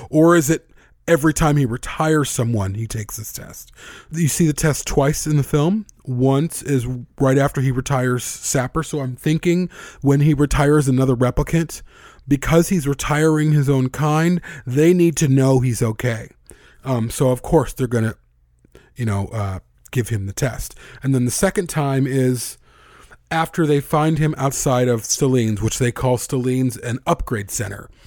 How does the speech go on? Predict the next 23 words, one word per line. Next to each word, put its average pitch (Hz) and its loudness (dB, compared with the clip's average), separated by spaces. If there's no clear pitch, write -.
which - -2
you 147 -2
don't 226 4
really 320 4
hear 269 4
much 170 2
about 123 0
that, 110 -4
like 113 -6
it's - -6
an 156 -6
upgrade - -4
center. 107 -4
So 139 2
can 143 0
replicants 143 0
get 170 -2
upgrades? 151 -4
Can 139 2
they 147 2
get 156 4
emotional 156 4
upgrades? - -10